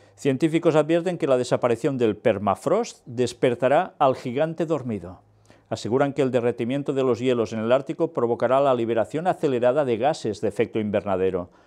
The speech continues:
lo que derivará en ritmos crecientes del calentamiento global. Por todos lados, ¿eh? Un millón de especies en peligro de extinción por la acción del hombre.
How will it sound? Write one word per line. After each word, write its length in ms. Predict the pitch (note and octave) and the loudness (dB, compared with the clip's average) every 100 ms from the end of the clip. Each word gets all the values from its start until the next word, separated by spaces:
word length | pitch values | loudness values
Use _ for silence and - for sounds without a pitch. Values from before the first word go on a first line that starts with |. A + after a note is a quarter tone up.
| _ A#2+ | _ 0
lo 140 | A#2 | 2
que 100 | A#2+ | 2
derivará 600 | A2+ A2 G#2+ G#2+ B2+ D#3+ | 2 0 2 4 4 2
en 200 | C3 A2 | -4 -6
ritmos 420 | A#2+ B2+ C3 B2+ | -4 -2 -2 -4
crecientes 600 | D#3 C#3+ D#3+ D#3+ G3 - | -4 -4 -4 -4 -6 -4
del 200 | C#3+ C3+ | -2 -2
calentamiento 920 | C#3 C3+ C3+ B2+ B2+ B2 B2 A2+ B2 | 0 0 0 -2 -2 -2 -4 0 0
global. 480 | G#2+ G2+ F#2 E2+ F#2 _ _ _ _ _ _ _ _ _ - | 2 2 2 0 -4 _ _ _ _ _ _ _ _ _ -18
Por 120 | G2 | -10
todos 300 | - C3 C3 | -4 -4 0
lados, 320 | A#2+ F#2 F#2 | 0 0 -8
¿eh? 120 | A#2 C#3+ _ _ _ _ _ _ _ _ _ | -14 -16 _ _ _ _ _ _ _ _ _
Un 220 | D3+ F3+ E3+ | 0 0 2
millón 340 | D3+ D#3 D3 | 2 2 2
de 60 | C3 | 0
especies 520 | - E3+ D3+ C#3+ B2 | 2 -2 0 -2 0
en 180 | C#3+ A#2 | 0 2
peligro 360 | C3+ E3 E3 | 2 2 2
de 80 | D3+ | 2
extinción 560 | D3 C#3+ B2+ D#3 E3+ F3 | 0 -6 -4 -2 -2 0
por 260 | D3+ C3+ | 2 2
la 120 | C3 | 2
acción 360 | A#2+ - D#3+ E3 | 0 0 -2 4
del 160 | E3 D#3 | 4 4
hombre. 400 | B2 F#2+ F2 | 2 -4 -10